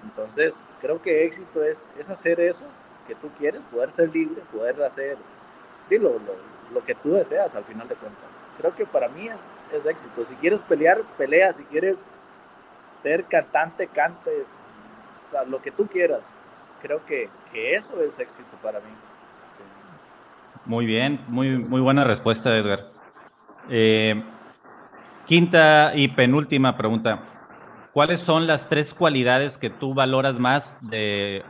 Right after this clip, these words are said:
Speaker 2: otro ser humano?
Speaker 1: Para mí,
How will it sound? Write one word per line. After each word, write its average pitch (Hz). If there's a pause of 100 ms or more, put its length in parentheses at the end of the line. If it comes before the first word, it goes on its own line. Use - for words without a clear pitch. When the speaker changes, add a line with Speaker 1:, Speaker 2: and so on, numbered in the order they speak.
(240)
Speaker 2:
otro 131
ser 127
humano? 107 (2250)
Speaker 1:
Para 185
mí, 247